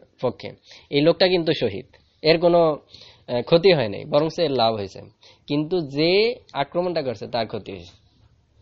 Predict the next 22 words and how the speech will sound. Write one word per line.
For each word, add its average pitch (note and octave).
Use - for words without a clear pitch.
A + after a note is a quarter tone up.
বোঝা C3
নাই? G3+
এই G3
কারণে D#3
মনে D3+
করো F#3
একটা F3
লক্ষ্যে, D#3+
লক্ষ্যে D3+
পৌঁছার F3
জন্য A#2
তোমার D#3
বিজয় E3+
অর্জন E3
করব D#3
বলাটা F3+
সহজ, A#2
কিন্তু D#3+
এর E3
পিছনে F3
থাকে D#3+
কি? F3